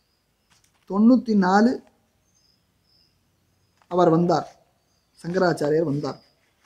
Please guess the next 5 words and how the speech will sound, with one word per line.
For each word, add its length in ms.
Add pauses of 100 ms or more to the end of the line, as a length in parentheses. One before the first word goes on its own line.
(640)
ஆனால் 200
அவரால் 360
செய்ய 160
முடியவில்லை. 440 (1300)
ஏனென்று 500